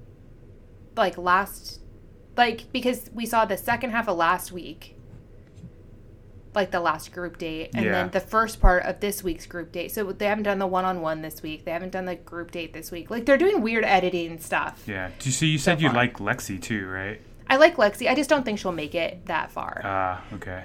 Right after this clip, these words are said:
Speaker 1: Um, and I like Alexa, but I also don't think she'll make it that
Speaker 2: I like
Speaker 1: far.
Speaker 2: Alexa too, but I think she is, like, too niche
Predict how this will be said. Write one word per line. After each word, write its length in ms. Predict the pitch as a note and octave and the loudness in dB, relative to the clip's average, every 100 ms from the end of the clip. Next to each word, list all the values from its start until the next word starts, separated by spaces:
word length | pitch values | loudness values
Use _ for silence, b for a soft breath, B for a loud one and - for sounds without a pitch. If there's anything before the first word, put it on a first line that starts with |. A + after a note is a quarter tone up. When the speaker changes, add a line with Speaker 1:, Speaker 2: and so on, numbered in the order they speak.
| - | 0
Speaker 1:
Um, 400 | A3+ A3 G#3 G#3 | 2 4 2 0
and 100 | A#3+ | 2
I 60 | B3 | 4
like 180 | C#4 | 4
Alexa, 600 | D4+ A#3 F3+ - G3+ G3 F#3+ | 4 6 4 4 4 4 4
but 100 | G3 | 4
I 60 | |
also 220 | F#3+ F#3+ G#3 | 4 4 2
don't 180 | G3+ | 0
think 160 | F#3+ G3 | -2 -6
she'll 120 | G3+ | -4
make 200 | F#3+ F#3 | -4 -4
it 140 | G3 - | -6 -2
that 220 | F3+ F3+ | -2 0
Speaker 2:
I 60 | C3 | 4
like 200 | C#3+ - | 4 4
Speaker 1:
far. 100 | B2 | 4
Speaker 2:
Alexa 280 | A2 - | 2 -2
too, 340 | F#2 G2+ F#2+ F#2 | -8 -6 -6 -6
but 240 | G#2+ G#2+ - | -6 -6 0
I 180 | A#2 A2 | 2 2
think 260 | - C3 | 4 2
she 300 | C3 D3 C3 | 2 2 4
is, 200 | A2+ G2+ | 2 0
like, 320 | A2 G2 - - | -2 -2 -6 -12
too 380 | - G#2+ G2+ | -6 -4 -2
niche 600 | F#2 F#2 G2+ - - - | -4 -6 -8 -8 -8 -8